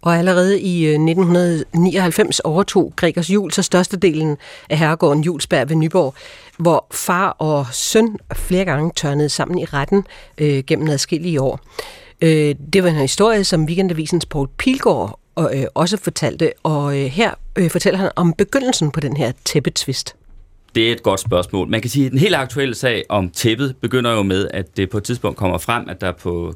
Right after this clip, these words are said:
Speaker 2: Christie's i London er sat et, øh, et, et dansk tæppe på auktion til, øh, en anslået værdi omkring halvtreds millioner kroner, og at der er den særlige historie med det tæppe, at det faktisk er blevet erklæret, øh, som en umistelig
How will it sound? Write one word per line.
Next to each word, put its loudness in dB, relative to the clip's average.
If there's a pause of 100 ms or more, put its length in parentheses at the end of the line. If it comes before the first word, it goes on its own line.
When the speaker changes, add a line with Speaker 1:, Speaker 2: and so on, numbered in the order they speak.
(100)
Speaker 2:
Christie's -4
i -8
London -2 (520)
er 0
sat -2
et, -4
øh, 2
et, -6
et -6
dansk -4
tæppe 0
på -4
auktion -4
til, -4 (100)
øh, -8 (160)
en -4
anslået 0
værdi -4
omkring -6
halvtreds -4
millioner -6
kroner, 0 (460)
og 2
at -10
der -2
er -2
den -6
særlige -2
historie -2
med -6
det -8
tæppe, -2
at -10
det -6
faktisk -8
er -2
blevet -6
erklæret, -6 (180)
øh, -2
som -4
en -4
umistelig 0